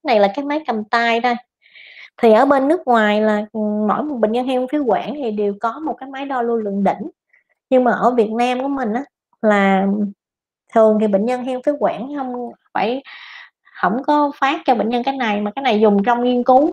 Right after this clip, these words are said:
có nghĩa là người ta sẽ thay cái đầu ngậm á, để người ta muốn chẩn đoán bệnh nhân. Thì cứ mỗi người vô đo thì lấy một cái đầu ngậm mới cho bệnh nhân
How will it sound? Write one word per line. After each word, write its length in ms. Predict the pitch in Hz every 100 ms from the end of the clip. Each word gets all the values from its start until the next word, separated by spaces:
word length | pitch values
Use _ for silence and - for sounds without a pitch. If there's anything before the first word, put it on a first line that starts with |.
| -
có 60 |
nghĩa 200 | 320 240
là 200 | 247 233
người 180 | 202 202
ta 80 | 202
sẽ 140 | 226 254
thay 220 | - 247
cái 180 | 240 269
đầu 140 | 247
ngậm 320 | 190 190 175 220
á, 120 | 277
để 120 | 208
người 80 | 233
ta 60 | 262
muốn 240 | 240 277
chẩn 180 | 277 202
đoán 200 | 254 294
bệnh 160 | 277 220
nhân. 240 | 240 233 - - - - - -
Thì 140 | 196
cứ 100 | 254
mỗi 200 | 269 190
người 260 | 254 247 208
vô 220 | 226 226
đo 260 | 226 220 220
thì 400 | 214 196 185 185 185
lấy 220 | 190 208 269
một 100 | 277
cái 60 | 240
đầu 120 | 202
ngậm 300 | 180 180 196
mới 360 | 233 240 302 320 277 233 196
cho 120 | 220
bệnh 140 | 202 190
nhân 160 | 214